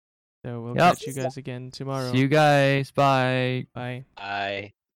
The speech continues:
Speaker 1: And now let us listen to the one and only Super Pogi, the self-proclaimed super handsome person.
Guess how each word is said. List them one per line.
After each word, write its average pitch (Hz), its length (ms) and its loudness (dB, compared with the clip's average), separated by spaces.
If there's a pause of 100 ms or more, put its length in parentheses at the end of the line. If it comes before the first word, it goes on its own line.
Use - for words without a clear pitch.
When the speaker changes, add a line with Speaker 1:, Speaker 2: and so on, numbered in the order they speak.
(680)
Speaker 1:
And 185 160 0
now 190 320 6
let 185 180 6
us 180 180 2
listen 156 800 2
to 156 220 0
the 139 240 -4 (180)
one 226 380 10
and 196 160 8
only 156 340 4
Super 151 360 0
Pogi, 208 760 2 (340)
the - 240 -6
self-proclaimed 151 1300 -2
super 170 480 4
handsome 175 760 2
person. 202 640 4